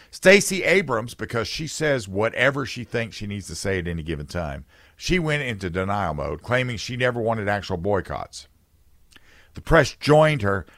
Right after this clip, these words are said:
Why? Why is Stacey Abrams a thing even? They allowed A-, Abrams to stealth edit an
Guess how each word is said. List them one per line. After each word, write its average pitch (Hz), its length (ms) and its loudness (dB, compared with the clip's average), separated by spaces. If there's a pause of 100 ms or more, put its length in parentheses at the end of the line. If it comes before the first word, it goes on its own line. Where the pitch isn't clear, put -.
(100)
Why? 170 680 -4 (400)
Why 190 220 0
is 190 140 -6
Stacey 160 320 -6
Abrams 120 340 -8
a 110 60 -10
thing 127 420 -10
even? - 320 -14 (2250)
They 143 120 4
allowed 143 340 6
A-, - 320 0
Abrams 110 380 0
to 98 100 -8
stealth 113 400 0
edit 110 480 -2
an 90 180 -2